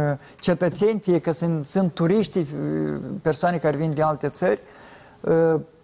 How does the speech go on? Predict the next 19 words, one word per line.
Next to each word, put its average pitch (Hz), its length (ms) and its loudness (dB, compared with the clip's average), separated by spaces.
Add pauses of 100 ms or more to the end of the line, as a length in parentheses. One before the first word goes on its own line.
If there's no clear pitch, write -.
să 175 180 -2
consumăm 170 680 0
sănătos 165 580 -2
și - 220 -6
sigur. 151 540 -2 (300)
Adică 147 260 -4
siguranța 165 520 0
alimentelor 160 540 -2
trebuie 160 280 -2
să 165 120 -6
fie 156 360 0
asigurată 143 520 -2
la 143 80 -4
maxim. 143 400 -4 (420)
Dar 165 420 2
trebuie 175 320 -4
să 175 100 0
asigurăm 165 400 0
se-, 160 220 -4